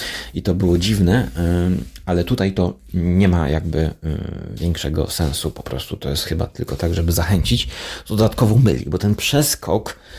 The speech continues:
jest spory, ten przeskok, bo przechodzimy do historii, e, tam mitycznego króla Nabuchodonozora, e, którego,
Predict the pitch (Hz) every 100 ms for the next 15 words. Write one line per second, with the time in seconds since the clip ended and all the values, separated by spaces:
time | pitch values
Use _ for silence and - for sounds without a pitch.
0 | - - 95 95 - - - - 101 87
1 | 78 85 - 95 - 98 110 - - -
2 | 98 - 98 98 101 127 113 98 - 92
3 | - 98 110 101 98 - - - 82 87
4 | 90 85 80 80 98 107 104 - 101 107
5 | 98 92 85 - 113 107 104 95 92 92
6 | 92 98 98 95 101 101 - 90 95 98
7 | 95 95 95 95 92 90 87 98 - -
8 | - - - 101 95 - 104 98 101 92